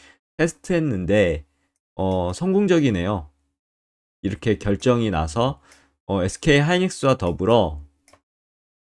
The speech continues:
어, "저희에도 공급해 주시겠어요?" 이렇게 이제 결정이 나면 삼성전자, 에스케이 하이닉스처럼,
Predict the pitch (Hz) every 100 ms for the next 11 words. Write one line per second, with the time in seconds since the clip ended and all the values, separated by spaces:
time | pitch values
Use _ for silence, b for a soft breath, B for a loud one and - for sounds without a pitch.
0 | _ 95 95 95 95 92 - _ _ -
1 | 113 123 107 107 104 - 107 120 131 101
2 | 87 101 90 85 95 131 - 98 107 117
3 | 98 85 80 82 73 101 92 123 110 82
4 | 80 104 87 71 _ _ 117 117 117 90
5 | 82 117 156 90 - - 113 110 - -
6 | - 90 90 120